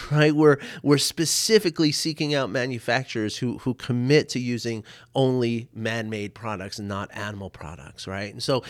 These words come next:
so, so I wanted to just, and again, this is not me trying to tell you how to live your life. That is not what we do here. Okay,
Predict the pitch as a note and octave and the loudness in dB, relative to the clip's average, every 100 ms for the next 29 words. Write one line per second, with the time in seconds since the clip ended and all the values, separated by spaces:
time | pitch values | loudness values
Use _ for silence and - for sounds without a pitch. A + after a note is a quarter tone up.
0 | - - D#3+ C#3 B2+ D3+ C3+ D3 F3 G#3 | -12 -2 2 2 2 4 4 4 2 2
1 | G#3 F3 E3 D3 - C3+ C3 C#3+ B2 A#2+ | 0 4 6 6 4 2 2 0 0 -2
2 | B2+ A#2+ B2+ D#3 D3+ D#3 D#3 D3 D3+ C3 | -6 -4 -2 -2 -2 -2 -2 -4 -4 -4
3 | A#2 - D3 B2 A2+ D3+ G#3 C#3 A#2 A2 | -4 -6 -2 -2 0 2 6 6 4 2
4 | A#2+ A#2+ A#2+ A2 A2+ G#2+ B2 G#2 C#2 - | -2 0 -2 -2 -2 -2 0 -2 -4 -8
5 | G2 G2 G2 G#2+ A2 A#2+ - A#2+ A#2+ A2 | -8 -8 -8 -4 0 2 2 0 0 -2
6 | A2+ F2+ D2 G1+ _ _ _ _ F#2 A2+ | -4 -4 -10 -12 _ _ _ _ -8 -6
7 | G2 | -8